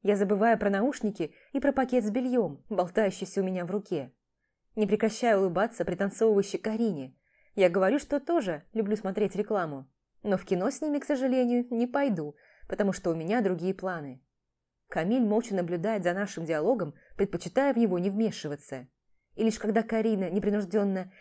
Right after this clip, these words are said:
интересуется, скоро ли я приду к ней в гости, месяц назад они с папой ездили отдыхать, и у нее появилось много новых рисунков. Берет ее за руку и говорит, что если она и дальше будет меня задерживать, то они точно опоздают на фильм.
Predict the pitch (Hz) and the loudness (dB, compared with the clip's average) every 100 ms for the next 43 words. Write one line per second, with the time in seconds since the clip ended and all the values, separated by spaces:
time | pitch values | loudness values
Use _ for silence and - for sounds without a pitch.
0 | - 220 220 214 - 233 214 180 - 233 | -4 -2 0 -2 0 -2 -2 -4 0 2
1 | 208 196 196 190 196 185 175 170 320 - | 4 2 2 2 2 0 -2 2 2 0
2 | 156 127 - _ _ _ _ 214 202 180 | -6 -6 -10 _ _ _ _ 0 2 0
3 | 185 151 165 269 - - - 196 180 - | -2 0 2 0 -4 -18 -4 -2 0 2
4 | 311 262 247 220 247 247 262 220 254 262 | 2 4 4 4 4 2 0 -4 -2 -2
5 | 160 - _ _ _ - 208 202 180 190 | -4 -8 _ _ _ 2 4 4 4 4
6 | 170 254 220 - 175 254 247 190 170 170 | 4 4 2 2 0 2 2 2 0 -2
7 | 208 - 208 156 123 - _ _ _ _ | -4 -2 -4 -4 -10 -14 _ _ _ _
8 | _ - 233 233 220 190 170 202 262 - | _ 0 8 8 8 4 4 0 -2 -6
9 | 127 - _ - 190 175 170 247 - - | -12 -14 _ -4 0 2 4 2 0 -2
10 | 240 247 240 - 220 208 180 277 - 151 | 0 2 -2 0 0 2 2 0 0 -8
11 | 135 - 226 220 214 214 190 226 214 170 | -8 0 4 4 4 2 2 0 2 0
12 | 139 139 - _ _ - - 226 190 180 | -2 -8 -10 _ _ -10 4 6 6 2
13 | 220 - 294 262 196 165 160 160 196 196 | 0 0 0 0 0 -2 -2 -4 -4 -6
14 | - 170 131 | -6 -6 -6